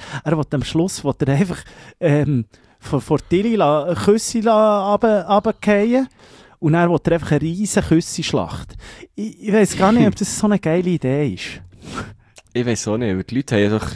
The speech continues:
Speaker 2: die haben ja auch noch Getränke in den Händen und so.
Speaker 1: Ja, und dann wirst du einfach so Abpfeffer von einem Freund, von, von, von, von einem Fremden mit so einem Küssi. Also es ist mir dann gleich, ob das hure weich ist oder nicht, aber das stellen wir einfach semi-geil vor.
Speaker 2: Ja. Es ist halt so ein bisschen wie ein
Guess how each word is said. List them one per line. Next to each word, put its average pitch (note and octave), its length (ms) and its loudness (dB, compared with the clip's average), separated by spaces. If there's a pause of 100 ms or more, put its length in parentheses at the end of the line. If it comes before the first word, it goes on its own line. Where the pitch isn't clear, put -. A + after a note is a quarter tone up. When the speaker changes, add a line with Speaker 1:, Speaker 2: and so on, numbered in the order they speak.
(140)
Speaker 2:
die A#2 140 -2
haben F2+ 120 -4
ja G2 140 -6
auch G#2 60 -8
noch G2+ 100 -10
Getränke - 560 -10
in A2+ 60 -12
den G#2+ 120 -8
Händen D#2 280 -8
und F#2+ 80 -14
so. - 100 -12 (160)
Speaker 1:
Ja, G#3 260 -2
und G3 120 2
dann G#3+ 240 2
wirst G#3 160 0
du - 20 0
einfach G#3+ 140 -4
so A3 120 2
Abpfeffer G3 560 0
von E3+ 260 -2
einem E3 100 -2
Freund, G#3 460 2 (120)
von, D#3 240 -4
von, E3 180 -12
von, D#3+ 240 -6
von D#3 260 -4
einem D3+ 120 -2
Fremden E3 480 2
mit C3+ 160 -4
so - 80 -4
einem F3 220 0
Küssi. F3+ 500 -2 (260)
Also D#3 200 -2
es - 60 -8
ist - 60 -8
mir F3+ 60 -2
dann D#3 120 2
gleich, G3+ 240 -2
ob - 120 0
das - 180 -6
hure G3 300 2
weich F3+ 260 0
ist G3+ 140 -2
oder F#3+ 140 -2
nicht, G3+ 200 2
aber A2+ 160 -2
das - 360 -10 (100)
stellen C#3 380 -2
wir C#3+ 80 0
einfach E3 240 -6
semi-geil G3 640 0
vor. G#2+ 340 -4 (880)
Speaker 2:
Ja. G2+ 360 0 (1200)
Es - 120 -18
ist G2+ 100 -10
halt F2 180 -6
so - 100 -8
ein - 60 -12
bisschen F#2 160 -2
wie G2 80 -2
ein G#2 120 -4